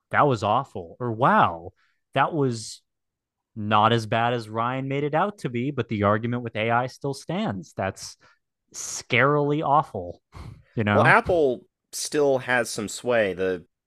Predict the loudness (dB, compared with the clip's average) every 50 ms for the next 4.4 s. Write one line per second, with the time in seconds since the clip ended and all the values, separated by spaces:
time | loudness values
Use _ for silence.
0 | _ _ _ _ _ _ _ _ _ _ _ _ -14 -10 -8 -6 -6 -6 -4 -4
1 | -4 -4 -4 -8 -14 _ -8 -4 0 2 2 2 2 2 0 0 0 0 -2 -6
2 | -6 -6 -4 -2 0 0 0 -2 -4 -4 0 2 2 4 2 2 0 -2 -2 -2
3 | 0 0 0 -2 -2 -4 -4 -4 -4 -4 -4 -4 -4 -4 -4 0 2 2 2 2
4 | 2 4 4 6 6 4 4 2